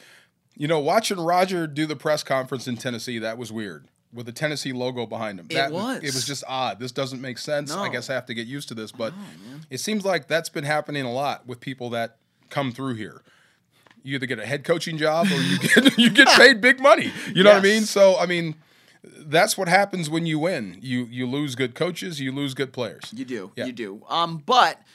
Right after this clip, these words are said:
Speaker 2: so now without, uh, Roger Saffold and John Sullivan, the option being declined,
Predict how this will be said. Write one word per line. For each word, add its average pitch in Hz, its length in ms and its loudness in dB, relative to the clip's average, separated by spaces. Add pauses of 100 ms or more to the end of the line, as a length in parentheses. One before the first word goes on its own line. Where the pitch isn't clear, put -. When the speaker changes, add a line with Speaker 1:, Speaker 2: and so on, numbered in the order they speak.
(100)
Speaker 2:
so 233 180 -2
now 226 340 0
without, 214 1000 -4 (100)
uh, 151 320 -2
Roger 156 280 -4
Saffold 139 640 -6
and 170 320 -6
John 160 260 -6
Sullivan, 160 640 -8
the 139 120 -6
option 143 420 -6
being 139 240 -8
declined, 165 480 -8